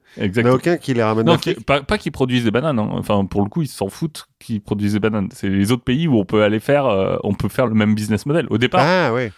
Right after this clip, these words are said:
Speaker 1: au départ, le, hum, Costa Rica, y a pas de bananes.
Speaker 2: Oui, oui, oui, oui, c'est, c'est, euh,
Speaker 1: C'est complètement importé et, euh, on vire les productions locales pour faire pousser de la banane.
Speaker 2: Ouais.
Speaker 1: Et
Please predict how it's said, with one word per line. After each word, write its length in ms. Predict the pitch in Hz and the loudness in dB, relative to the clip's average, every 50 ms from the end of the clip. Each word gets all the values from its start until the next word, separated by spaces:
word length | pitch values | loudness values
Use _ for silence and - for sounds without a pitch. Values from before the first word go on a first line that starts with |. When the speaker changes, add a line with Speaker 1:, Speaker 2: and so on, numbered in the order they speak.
| _ _ _ _ _ _ - | _ _ _ _ _ _ -2
Speaker 1:
au 120 | 110 107 | -2 -2
départ, 600 | 110 110 113 110 - 151 160 190 180 143 120 - - | 0 0 0 0 2 2 2 2 2 0 -2 -4 -4
le, 540 | - 123 113 104 101 104 101 98 95 92 92 | -2 0 2 2 4 4 4 4 2 2 2
hum, 280 | 92 95 92 92 92 95 - _ _ _ _ _ _ _ _ | 2 2 2 0 0 -2 -6 _ _ _ _ _ _ _ _
Costa 300 | - 120 101 - - 120 98 | -2 -2 -2 -2 -2 -2 -2
Rica, 480 | 107 110 101 - 135 156 180 175 - _ _ _ | -2 0 0 0 0 0 0 -2 -8 _ _ _
y 100 | 104 98 | -2 -2
a 40 | - | 0
pas 120 | - 95 | 0 -2
de 40 | 90 | 0
bananes. 380 | 92 113 151 185 170 131 98 - _ _ _ _ _ _ _ _ - | 0 0 2 2 0 0 -2 -4 _ _ _ _ _ _ _ _ 2
Speaker 2:
Oui, 160 | 131 156 165 | 4 4 6
oui, 140 | 156 151 147 147 | 6 4 4 4
oui, 120 | 147 135 | 4 2
oui, 160 | 117 127 127 | 2 2 0
c'est, 280 | - - 95 82 82 82 | 0 -2 -4 -4 -4 -6
c'est, 140 | 78 - 90 | -4 -4 -4
euh, 480 | 85 80 78 76 76 73 71 69 71 73 76 78 _ _ - | -4 -2 -4 -4 -6 -6 -8 -10 -12 -14 -18 -20 _ _ -12
Speaker 1:
C'est 240 | - - 117 95 | -6 -4 -2 -2
complètement 480 | 90 - - - - 208 - - 113 110 | -4 -6 -8 -4 -4 -4 -2 -2 0 0
importé 600 | 98 - - - - - 139 151 190 190 123 98 | 0 -2 -4 -10 -14 -12 -10 -8 -8 -8 -8 -8
et, 60 | 92 92 | -8 -6
euh, 260 | 90 90 87 85 90 90 - _ _ _ _ _ _ _ _ - | -6 -6 -8 -8 -10 -12 -14 _ _ _ _ _ _ _ _ -6
on 120 | 110 101 | -4 -2
vire 200 | 104 123 139 135 | 0 2 2 2
les 100 | 127 104 | 2 0
productions 400 | - - 110 101 101 - - 101 | 0 -2 -4 -4 -2 -2 0 2
locales 300 | 95 92 101 139 151 147 | 2 4 4 2 0 0
pour 120 | - 110 | -2 -6
faire 140 | - - 95 | -6 -6 -6
pousser 240 | - - 104 - - | -6 -6 -6 -4 -4
de 60 | 117 | -2
la 40 | 127 | -2
banane. 280 | 117 117 101 98 101 101 - - - _ | 0 0 0 0 -2 -4 -8 -14 -8 _
Speaker 2:
Ouais. 120 | 110 110 104 - _ _ _ _ _ _ _ _ _ - - _ _ _ _ _ _ _ _ _ _ _ _ _ _ _ _ | -2 -2 -2 -4 _ _ _ _ _ _ _ _ _ -20 -20 _ _ _ _ _ _ _ _ _ _ _ _ _ _ _ _
Speaker 1:
Et 300 | 123 123 120 120 123 - | 2 2 4 2 2 0